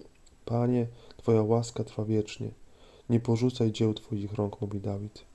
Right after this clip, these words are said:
To jest psalm wdzięczności, uwielbienia za łaskę i wierność, ale również za to, kim jest Bóg i jak Bóg patrzy na człowieka. Dlatego chciałbym Was zachęcić dzisiaj, abyśmy właśnie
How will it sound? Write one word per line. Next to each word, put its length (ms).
To 100
jest 340
psalm 400
wdzięczności, 580
uwielbienia 500
za 160
łaskę 400
i 120
wierność, 680
ale 200
również 280
za 120
to, 140
kim 260
jest 200
Bóg 380
i 60
jak 220
Bóg 240
patrzy 300
na 100
człowieka. 500
Dlatego 280
chciałbym 440
Was 180
zachęcić 520
dzisiaj, 360
abyśmy 480
właśnie 320